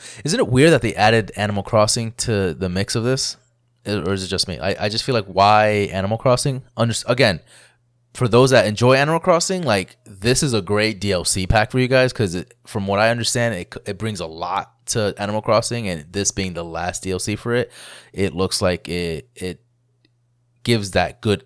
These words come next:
you know, like, you know, it gives the incentive for people that play Animal Crossing,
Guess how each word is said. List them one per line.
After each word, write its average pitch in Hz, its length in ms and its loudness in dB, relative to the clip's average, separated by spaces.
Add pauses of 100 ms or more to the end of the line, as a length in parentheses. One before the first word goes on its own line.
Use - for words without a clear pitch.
(120)
you 117 100 -8
know, 87 60 -2
like, 80 180 -10
you 123 60 -6
know, 87 160 -2
it 101 60 -6
gives 113 220 0
the 113 280 -2
incentive 107 540 0
for 92 120 -4
people 90 260 -2
that 82 200 -4
play 90 180 -2
Animal 82 220 -6
Crossing, 82 540 -2